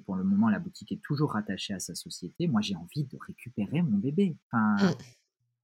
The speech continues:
Speaker 1: c'est, c'est, c'est bête, mais dans l'inconscient, dans, et puis aussi dans l'énergie, parce que je suis très sur l'é-, l'énergétique,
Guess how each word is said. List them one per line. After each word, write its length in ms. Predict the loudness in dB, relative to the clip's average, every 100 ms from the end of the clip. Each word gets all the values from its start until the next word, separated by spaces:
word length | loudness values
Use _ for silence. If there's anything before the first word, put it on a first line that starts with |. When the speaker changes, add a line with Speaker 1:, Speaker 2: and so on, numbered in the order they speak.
| -12
Speaker 1:
c'est, 180 | -6
c'est, 640 | -6 -2 -2 0 -2 -4 -6
c'est 500 | -10 -20 -18 -6 -4
bête, 340 | 2 2 2
mais 120 | 0 0
dans 220 | 2 2
l'inconscient, 800 | 2 0 -4 -4 0 2 4 4
dans, 480 | 2 2 2 2 0
et 60 | -4
puis 180 | -2 0
aussi 240 | 0 0
dans 100 | 4
l'énergie, 480 | 6 6 6 4 -2
parce 160 | -4
que 80 | -18
je 40 | -20
suis 100 | -10
très 160 | -6 -4 -6 -14
sur 180 | -12
l'é-, 120 | -10 -6
l'énergétique, 640 | 0 0 0 -4 -8 -10